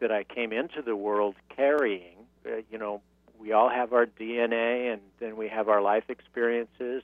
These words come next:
and the way that our, um, the way we learn our life lessons and, uh, our family members,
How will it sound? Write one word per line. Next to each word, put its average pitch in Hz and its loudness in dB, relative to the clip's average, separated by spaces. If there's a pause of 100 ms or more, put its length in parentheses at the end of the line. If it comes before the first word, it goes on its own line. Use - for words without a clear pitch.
and 104 -20
the 104 -10
way 107 -2
that 107 0
our, 101 0 (760)
um, 98 -6 (140)
the 120 -2
way 113 4
we 113 -4
learn 113 -6
our 104 4
life 107 4
lessons 110 -2 (300)
and, 95 -10 (140)
uh, 92 -12 (340)
our 92 -8 (120)
family 113 2
members, 113 0